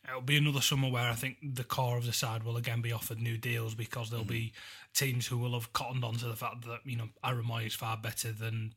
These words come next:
Speaker 1: people have given credit
Speaker 2: Exactly.
Speaker 1: for in
Speaker 2: And
Speaker 1: the
Speaker 2: I th-,
Speaker 1: past.
Speaker 2: I think, uh, Christopher Schindler signed a deal over the summer, but I wouldn't be surprised if he signs another deal maybe
Speaker 1: Yeah.
Speaker 2: next summer or something like that.
Speaker 1: Well,
Speaker 2: Or,
Speaker 1: a lot of
Speaker 2: or
Speaker 1: clubs do it.
Speaker 2: January.
Speaker 1: A lot of clubs constantly renewing their highest talent
Speaker 2: Yeah.
Speaker 1: because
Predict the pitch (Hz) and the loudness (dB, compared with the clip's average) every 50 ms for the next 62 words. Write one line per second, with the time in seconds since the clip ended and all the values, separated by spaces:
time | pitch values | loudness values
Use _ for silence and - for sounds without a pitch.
0 | - - 127 120 113 - 117 117 123 120 113 - 123 120 120 113 - - 113 113 | -10 -6 -6 -6 -4 -4 -6 -6 -6 -6 -6 -6 -4 -2 -2 -2 0 0 -2 -2
1 | 113 - 123 120 117 117 120 123 120 117 117 113 - - - 117 - - 135 127 | -4 -4 -4 -2 0 0 0 0 0 -2 -2 -2 -4 -6 -6 -6 -4 -2 0 0
2 | 123 - - 113 107 107 90 - - 123 - 101 101 - - 110 101 95 - - | 0 0 0 0 0 0 -2 -4 0 0 0 2 2 -2 -4 -2 -2 2 2 2
3 | 104 98 95 92 87 - 98 95 95 92 92 90 - 92 - - 104 98 98 80 | 2 2 -4 -6 -4 -4 -4 -2 -2 -4 -4 -6 -2 2 2 2 2 2 -2 -6
4 | 80 - 87 85 - - _ _ _ _ _ _ _ _ _ _ _ _ _ - | -8 -8 -10 -12 -12 -12 _ _ _ _ _ _ _ _ _ _ _ _ _ -12
5 | 95 95 95 90 87 87 - - 101 95 92 87 92 92 - - 92 92 98 95 | -8 -8 -8 -8 -6 -6 -6 -4 -4 -4 -4 -4 -2 0 0 0 0 -2 -4 -4
6 | 92 98 101 95 95 90 78 92 90 90 90 92 92 92 156 165 147 110 95 90 | -2 -2 -2 -2 -2 -4 -4 -2 -2 -2 -2 0 2 6 8 8 8 8 4 2
7 | - - - 95 95 92 95 92 90 90 - 104 90 85 87 85 85 87 92 87 | 4 2 4 4 2 -2 -4 -2 -2 0 -2 -2 -2 -6 -6 -8 -6 -4 -2 0
8 | 151 151 160 - 160 175 185 202 185 175 - - 180 160 151 143 196 196 180 135 | 0 0 0 2 4 6 6 8 6 4 2 4 4 4 4 4 4 4 4 4
9 | 143 151 156 151 - - 165 143 131 123 120 - - _ _ _ - - 160 156 | 4 2 0 -2 0 0 0 0 0 -2 -4 -6 -8 _ _ _ 0 2 4 4
10 | 151 - - 156 143 131 135 139 131 127 127 127 127 131 135 131 127 127 127 127 | 4 4 2 0 0 2 2 4 4 4 4 4 4 4 4 4 4 4 4 4
11 | 123 120 117 123 127 120 120 113 - - - 160 120 117 131 131 - - 123 90 | 4 2 4 2 2 2 2 0 0 2 2 2 2 2 -2 -4 -2 0 0 2
12 | - - 104 117 110 - - - | 2 2 0 0 0 0 0 0